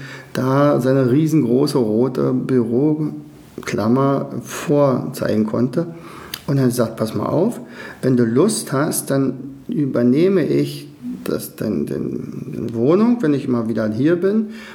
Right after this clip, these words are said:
aber, äh, du kriegst dafür einen ganzen Nachmittag mit mir ganz persönlich.“ Und sagt: „Na ja, okay, prima,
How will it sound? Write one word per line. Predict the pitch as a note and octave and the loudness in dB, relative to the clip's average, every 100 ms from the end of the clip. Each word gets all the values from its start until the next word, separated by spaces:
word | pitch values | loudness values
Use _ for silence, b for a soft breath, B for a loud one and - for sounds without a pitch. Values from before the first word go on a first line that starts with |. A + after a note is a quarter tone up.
| B B | B B
aber, | - A#2+ B2+ D3+ D#3 F3 F3 E3+ E3+ | -4 0 4 4 4 2 4 2 0
äh, | D#3 D#3 D#3 D#3 D#3 C#3 | 2 4 4 4 2 2
du | C#3+ C#3+ C#3 | 2 0 0
kriegst | C#3+ D3+ - | -2 -4 -2
dafür | C3+ - C#3 C3+ | -4 0 0 2
einen | - B2+ B2+ | 0 2 2
ganzen | B2 C3 B2 | 2 0 2
Nachmittag | A2 G#2+ A2 A#2+ G#2+ G#2+ | 2 0 0 -2 -2 0
mit | G#2 G#2+ | -2 2
mir | A#2+ | 2
ganz | A2 G#2 G#2+ | 4 0 -2
persönlich.“ | - G#2+ - - - - - - B B - - | -2 -2 -2 -2 -2 -6 -10 -16 B B -14 -8
Und | - | -4
sagt: | - A2 | -2 -2
„Na | C3 A#2 | -4 0
ja, | C#3 | 2
okay, | G#3 - - F#3 | 2 0 0 -2
prima, | F#3 D3+ F#3 F3+ | 0 0 2 0